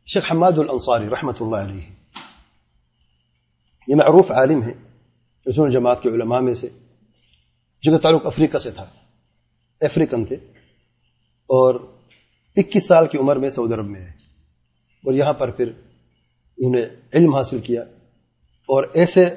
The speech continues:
علم حاصل کیا کہ آج جو بعض جید کبار علماء موجود ہیں، ان کے استاد، ان کے استادوں میں سے، جیسے کہ شیخ ربیع بن ہادی مدخلی حفظہ اللہ،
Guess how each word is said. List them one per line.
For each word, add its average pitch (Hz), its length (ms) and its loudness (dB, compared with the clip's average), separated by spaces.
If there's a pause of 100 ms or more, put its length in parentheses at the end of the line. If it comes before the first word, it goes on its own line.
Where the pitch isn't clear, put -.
علم 170 200 6
حاصل 139 300 -2
کیا 123 260 -2
کہ 131 300 -2 (680)
آج 135 360 4
جو 135 140 4 (880)
بعض 135 260 6 (100)
جید 170 340 4
کبار 139 240 2
علماء 131 340 2
موجود 123 360 0
ہیں، 127 180 0
ان 170 120 8
کے 139 120 -2
استاد، 110 300 -4 (220)
ان 151 100 0
کے 147 100 -2
استادوں 104 360 -4
میں 95 120 -16
سے، - 140 -20 (580)
جیسے 101 160 0
کہ 127 60 -4
شیخ 123 220 -6
ربیع 123 260 -2 (100)
بن 117 100 0
ہادی 120 180 -4
مدخلی 120 340 -4
حفظہ 123 400 -8
اللہ، 117 280 -6